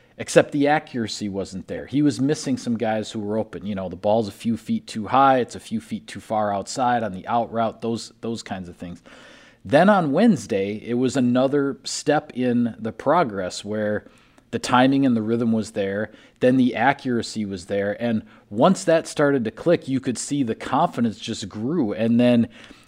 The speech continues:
he had no problem making those challenge, you know,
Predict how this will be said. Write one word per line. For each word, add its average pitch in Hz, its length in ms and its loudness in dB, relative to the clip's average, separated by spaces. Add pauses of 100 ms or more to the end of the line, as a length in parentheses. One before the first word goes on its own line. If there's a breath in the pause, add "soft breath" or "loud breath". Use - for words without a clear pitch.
he 175 280 0
had 135 220 4
no 139 160 6
problem 123 800 6
making 127 480 4
those 107 220 -2
challenge, 131 480 -2
you 127 100 2
know, 117 140 2